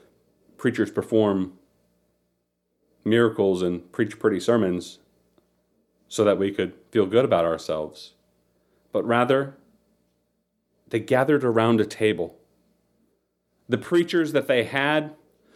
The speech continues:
were not somebody beaming in from space two thousand miles away <laughs> through fiber optic networks.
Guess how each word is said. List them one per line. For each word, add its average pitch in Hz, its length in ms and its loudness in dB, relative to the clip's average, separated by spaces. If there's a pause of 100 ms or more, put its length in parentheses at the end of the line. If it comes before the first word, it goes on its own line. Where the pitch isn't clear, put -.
(160)
were 127 160 0
not 147 260 0
somebody 143 880 2
beaming 131 580 0
in 135 260 2
from 131 260 0
space - 880 -2 (680)
two 170 180 0
thousand 135 420 2
miles 120 400 2
away 107 580 -2 (480)
<laughs> - 480 -8
through 120 120 0
fiber 135 380 2
optic 135 320 -4
networks. 110 680 -2